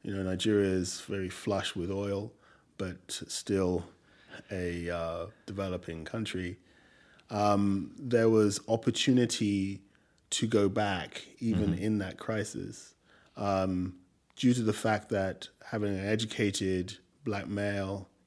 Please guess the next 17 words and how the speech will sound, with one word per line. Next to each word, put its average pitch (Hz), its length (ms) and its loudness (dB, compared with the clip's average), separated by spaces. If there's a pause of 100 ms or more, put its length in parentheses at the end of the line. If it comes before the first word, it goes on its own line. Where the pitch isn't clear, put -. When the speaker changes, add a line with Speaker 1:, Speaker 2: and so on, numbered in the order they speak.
Speaker 1:
in 107 440 2 (220)
Britain 98 460 -2 (280)
at 92 140 -8
the 98 80 -6
time, 101 460 -6 (420)
to 107 100 -4
find 104 320 0
a 101 60 2
good 104 260 0
job 104 400 -2
was 107 180 -6
difficult. - 680 -8
Speaker 2:
Mm-hmm. 87 260 -2
Speaker 1:
And 85 180 -8
so - 200 -12
opportunity 104 840 -2
knocked 95 420 -8